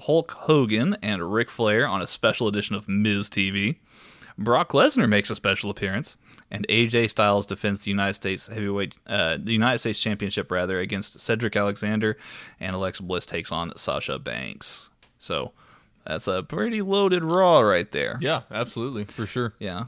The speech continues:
Speaker 1: I mean, whenever you can get Hulk Hogan and Ric Flair out of the woodwork, uh, it's a special occasion, I would, um, I, I would assume. Though
Speaker 2: I mean,
Speaker 1: they've
Speaker 2: yeah.
Speaker 1: had him on quite a bit lately.
Speaker 2: They really have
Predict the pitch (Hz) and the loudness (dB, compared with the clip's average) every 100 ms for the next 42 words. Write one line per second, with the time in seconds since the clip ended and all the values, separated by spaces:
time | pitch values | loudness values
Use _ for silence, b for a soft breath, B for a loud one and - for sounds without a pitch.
0 | - 104 101 101 107 120 123 117 113 - | -6 -2 0 2 4 6 6 4 2 0
1 | 104 110 - - 123 107 113 110 107 104 | 2 2 2 2 4 4 4 2 4 2
2 | 101 101 101 - 107 104 101 98 101 101 | 2 0 -2 2 4 4 4 2 0 -2
3 | 110 110 147 82 95 92 87 - 85 90 | 0 0 0 -2 0 0 0 0 0 0
4 | 104 - 92 - 92 - 92 95 107 98 | -2 -2 -2 -2 -8 -4 -2 0 0 0
5 | 101 101 107 - 76 101 85 85 107 107 | 0 0 -2 -2 0 0 0 -2 -2 -2
6 | - 107 127 - B B B 131 127 107 | 0 0 0 -4 B B B 4 4 4
7 | 180 170 123 113 101 - 107 107 110 85 | 4 6 6 4 2 -4 -10 -8 -8 -10
8 | - - - - 95 - B B 190 277 | -10 -12 -12 -12 -12 -14 B B 0 2
9 | 392 175 120 85 - | -2 0 0 0 -6